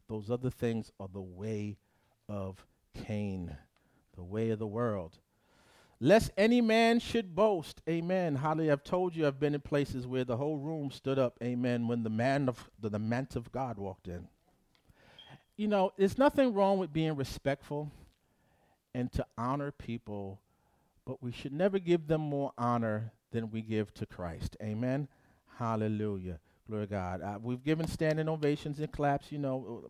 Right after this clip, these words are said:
give honor to whom honor is due, and tribute to whom tribute is due. I get all that. Hallelujah. Glory to God. But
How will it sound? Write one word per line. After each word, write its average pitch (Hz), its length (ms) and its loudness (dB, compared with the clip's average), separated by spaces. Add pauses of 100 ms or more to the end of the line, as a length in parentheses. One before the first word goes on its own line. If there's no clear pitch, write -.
(200)
give 127 180 -2
honor 139 260 0
to 156 120 -12
whom 139 240 -4
honor 127 280 -2
is 123 100 -4
due, 123 340 -8 (640)
and 87 120 -18
tribute 127 320 -8
to 131 120 -10
whom 127 200 -4
tribute 117 400 -6
is 113 80 -8
due. 110 120 -6
I 110 120 0
get 120 220 -2
all 120 200 2
that. 85 220 -6
Hallelujah. 95 600 -4
Glory 98 220 -8
to 95 80 -8
God. 92 380 -4 (600)
But 113 200 0